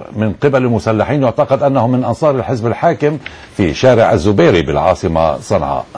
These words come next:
وفي تعز، ذكرت مصادر طبية أن خمسة متظاهرين أصيبوا برصاص قوات موالية للرئيس اليمني قبل عودتهم إلى ساحة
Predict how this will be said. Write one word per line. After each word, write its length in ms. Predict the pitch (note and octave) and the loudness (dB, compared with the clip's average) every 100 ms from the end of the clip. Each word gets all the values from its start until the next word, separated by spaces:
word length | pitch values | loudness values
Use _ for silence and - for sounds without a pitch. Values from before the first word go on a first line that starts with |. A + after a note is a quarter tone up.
| - - - - | -20 -20 -20 -8
وفي 360 | - D2 G2+ E2 | 0 0 2 0
تعز، 480 | - A2 G2+ C3+ - - | 2 2 4 2 0 -2
ذكرت 380 | G2 G2+ G#2 G#2+ | 0 2 0 0
مصادر 760 | F#2+ - G2 F#2+ E2+ D#2+ D2+ C#2+ | 0 0 2 2 2 0 -2 -2
طبية 460 | G2 D2+ C#3+ D3 - - - - | -2 2 4 4 2 -6 -12 -2
أن 180 | A2 C#3 | 0 2
خمسة 440 | F#3+ F3+ F#3 E3+ | 2 2 2 2
متظاهرين 680 | D#3 D#3 D3 D3 B2 D#3+ A2+ | 0 2 2 4 4 2 2
أصيبوا 560 | E2 G#2+ - D3+ G2 F2 | -2 -4 2 2 2 0
برصاص 460 | F2+ F2+ D3 B2+ | 0 0 0 0
قوات 420 | B2 - C3 C3+ D3 | -2 0 2 2 0
موالية 560 | C3 D3+ B2+ D#2+ C#2+ - - - | 0 2 2 0 -4 -8 -20 -6
للرئيس 420 | E2+ F2 G2+ C3 | -2 0 -2 -2
اليمني 440 | C3 C3+ D3+ E3 D3 - - - | 0 0 0 -2 -4 -10 -18 -2
قبل 240 | G#3 D#3+ | 0 2
عودتهم 720 | C3+ G#2 G#2+ C3+ A2 A2 A#2 - | 0 0 0 -2 0 0 -2 -4
إلى 400 | A2+ G#2 F2+ D#2 | -4 0 0 -2
ساحة 360 | - B2+ - | -2 -2 -2